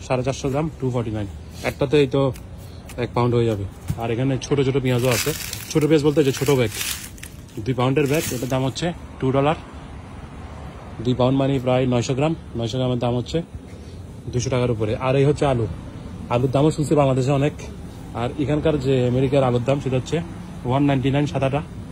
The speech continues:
এক pound, আর লালটা হচ্ছে ওয়ান ফর্টি নাইন, এটাও pound।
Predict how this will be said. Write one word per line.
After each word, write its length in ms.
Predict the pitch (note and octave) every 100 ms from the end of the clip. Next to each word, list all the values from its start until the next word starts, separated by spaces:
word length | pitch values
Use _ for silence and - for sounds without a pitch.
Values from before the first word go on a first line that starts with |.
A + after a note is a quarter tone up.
| - -
এক 80 | A#2 -
pound, 240 | B2 D#3+ - - - - - - - A2+
আর 100 | A2+ A2+
লালটা 240 | A#2 G#2+ C#3
হচ্ছে 220 | C#3 - F3 - - - - - - -
ওয়ান 160 | B2+ C#3 C3
ফর্টি 220 | C3 B2 B2
নাইন, 140 | A2+ F#2+ - - - - -
এটাও 180 | B2 C3+ C3+
pound। 220 | B2 A#2